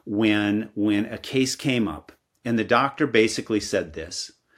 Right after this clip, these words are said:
"The four corners rating, the table and the charts that, that gave the value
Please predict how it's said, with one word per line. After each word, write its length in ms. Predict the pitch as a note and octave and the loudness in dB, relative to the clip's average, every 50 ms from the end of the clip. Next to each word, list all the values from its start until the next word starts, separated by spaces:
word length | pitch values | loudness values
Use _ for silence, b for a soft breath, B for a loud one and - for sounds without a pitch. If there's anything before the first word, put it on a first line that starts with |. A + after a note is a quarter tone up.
| b b b b b b b _ | b b b b b b b _
"The 380 | G2 G2 F#2+ A2+ A2 G#2+ A2 | -16 -6 0 2 2 2 2
four 360 | G#2+ - - - - C#3+ D#3+ - | 0 -6 -12 4 8 8 8 8
corners 420 | - - F3 F3+ E3 E3+ D3+ C3 | 4 0 0 2 2 2 0 0
rating, 480 | A#2+ A2 G2+ F2+ E2+ E2 E2+ F2+ G#2 - _ _ _ _ _ _ _ _ _ _ | 2 0 0 0 0 -4 -6 -8 -8 -10 _ _ _ _ _ _ _ _ _ _
the 80 | - C3 | -4 -4
table 400 | B2+ - C#3+ B2 B2 C#3+ D#3+ E3 | 0 4 4 4 6 6 6 6
and 120 | E3 F3 | 6 4
the 60 | F3 D#3 | 4 2
charts 460 | - D#3+ D#3 D3+ D3 D3 - - - | 4 4 4 4 4 0 -6 -10 -2
that, 300 | - C3+ C3+ - - - | -2 -2 -2 -2 -4 0
that 280 | B2+ B2 A#2+ B2 C3 - | 2 2 2 2 0 4
gave 320 | - A#2+ B2 C3 C3 B2+ | 6 6 6 6 4 2
the 100 | C3 C#3 | -2 0
value 560 | C3+ D3+ C#3 B2+ B2+ A2+ F#2 F2+ F2 F2 F#2 | 4 6 6 6 6 4 2 0 -2 -4 -6